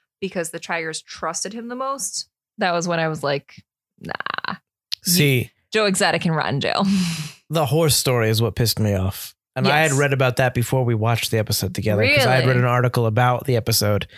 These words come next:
Speaker 1: Okay.
Speaker 2: And I had, so I knew that was coming up. And I was
Speaker 1: Um,
Speaker 2: like, "What a f-, piece of garbage that,
Speaker 1: Yeah.
Speaker 2: like, rot in jail is too nice for him."
Speaker 1: Yep.
Speaker 2: It's too nice for anyone on the show, really.
Speaker 1: Well, not, I, some of his employees, I think, were,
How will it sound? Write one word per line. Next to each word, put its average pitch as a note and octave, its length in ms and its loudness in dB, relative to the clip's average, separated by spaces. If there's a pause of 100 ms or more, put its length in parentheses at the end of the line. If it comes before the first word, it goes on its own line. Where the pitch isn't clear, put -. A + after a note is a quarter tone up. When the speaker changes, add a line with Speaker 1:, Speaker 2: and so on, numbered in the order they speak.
(120)
Speaker 1:
Okay. F3+ 220 -2
Speaker 2:
And A#2+ 160 2
I A#2+ 80 4
had, A#2+ 200 2
so C#3 80 0
I C3 160 4
knew C#3 160 6
that B2+ 160 2
was A#2 120 0
coming A2 280 2
up. G#2 240 0 (340)
And D#3 240 0
I C3 80 4
was B2 120 2
Speaker 1:
Um, A#2 60 4
Speaker 2:
like, G#2+ 140 -2 (260)
"What D4+ 180 0
a F2 140 0
f-, - 320 -6 (200)
piece - 540 0
of B2 160 -2
garbage G2+ 540 -2
that, F2+ 100 -2
Speaker 1:
Yeah. F#2 220 -4
Speaker 2:
like, A2 260 0 (340)
rot D#3 240 2
in D3+ 60 4
jail C3+ 300 4
is A2 120 0
too C3 200 0
nice A2+ 260 2
for F#2+ 160 -6
him." G2 180 0 (360)
Speaker 1:
Yep. - 220 -4
Speaker 2:
It's E3+ 120 0
too A#3 120 -2
nice G#3 180 0
for F3+ 80 0
anyone D3+ 280 2
on G#2+ 100 2
the G#2 80 2
show, G#2+ 200 2
really. G#2 320 0 (240)
Speaker 1:
Well, F#4 280 2
not, D#4+ 420 0
I, C#4+ 140 2 (380)
some C#4+ 300 0
of D4 100 0
his D4 160 -2
employees, F3 580 -2
I D#3 140 0
think, D#3+ 360 -6
were, D#3+ 680 -2